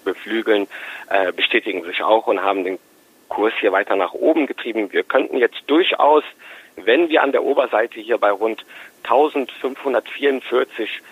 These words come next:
letztendlich einen Ausbruch erhalten, der nachhaltig ist,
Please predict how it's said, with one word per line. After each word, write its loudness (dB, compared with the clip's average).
letztendlich -2
einen 0
Ausbruch 0
erhalten, 0
der 2
nachhaltig 0
ist, -10